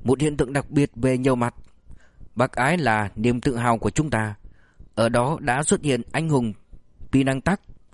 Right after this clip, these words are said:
Trong tình hình đang diễn ra, đã xuất hiện nhiều tấm gương anh hùng. Quân khu cần chỉ đạo trực tiếp, đưa cán bộ xuống giúp Bác Ái về mặt quân sự. Còn vùng giải phóng và căn cứ Lê Hồng Phong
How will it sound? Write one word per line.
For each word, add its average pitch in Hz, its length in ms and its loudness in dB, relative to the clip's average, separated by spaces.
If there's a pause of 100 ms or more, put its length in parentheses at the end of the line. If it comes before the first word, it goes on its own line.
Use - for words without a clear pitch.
(520)
Trong 160 160 0
tình 143 160 0
hình 131 160 2
đang 147 160 0
diễn 190 200 -2
ra, 123 340 -2 (400)
đã 127 440 0
xuất 196 180 2
hiện 127 340 -2 (160)
nhiều 117 200 2
tấm 151 200 2
gương 151 240 2
anh 151 180 -2
hùng. 104 260 0 (220)
Quân 135 160 2
khu 156 180 4
cần 131 260 0
chỉ 120 160 2
đạo 104 140 -2
trực - 240 -2
tiếp, 180 200 2 (340)
đưa 151 140 4
cán 190 220 2
bộ 117 200 4
xuống 139 260 2
giúp 156 200 0
Bác 143 140 0
Ái 143 380 -2
về 113 200 2
mặt 113 180 0
quân 143 160 2
sự. 101 300 0 (480)
Còn 131 200 2
vùng 135 160 2
giải 117 200 0
phóng 160 280 0
và 180 100 0
căn 127 180 -4
cứ 160 140 4
Lê 147 200 4
Hồng 104 200 -2
Phong 123 300 0